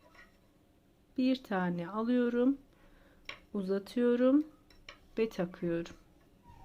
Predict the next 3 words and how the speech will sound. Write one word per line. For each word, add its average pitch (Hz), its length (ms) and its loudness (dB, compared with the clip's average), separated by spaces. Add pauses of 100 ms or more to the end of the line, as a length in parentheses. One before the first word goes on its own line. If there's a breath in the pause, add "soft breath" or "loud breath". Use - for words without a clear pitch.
(960 loud breath)
Bir 262 180 4
tane 175 600 -4
yaptım, 233 580 -2